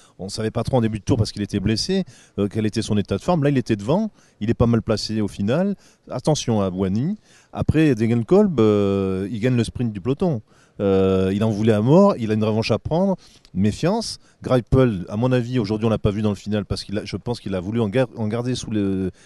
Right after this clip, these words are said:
sous la pédale pour les étapes à venir. Donc, grosse méfiance. Et puis, euh, euh, Quick-Step avait tout raté. Vous parliez de trouage au, des, des trois premiers jours. Maintenant, Quick-Step, grâce à Tony Martin, est relancé. Alors, est-ce que ça va pas remettre la machine en place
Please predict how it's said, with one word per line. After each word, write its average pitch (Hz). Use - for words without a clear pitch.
sous -
la 107
pédale 110
pour 98
les 95
étapes 98
à 98
venir. 151
Donc, 208
grosse 190
méfiance. 175
Et 113
puis, 190
euh, 98
euh, 104
Quick-Step 160
avait 127
tout 120
raté. 120
Vous 156
parliez 110
de -
trouage 123
au, 101
des, 101
des 95
trois 110
premiers 110
jours. 156
Maintenant, 131
Quick-Step, 120
grâce 165
à 151
Tony 127
Martin, 123
est 110
relancé. 143
Alors, 104
est-ce -
que 151
ça 123
va 123
pas 127
remettre 131
la 127
machine 131
en 123
place 131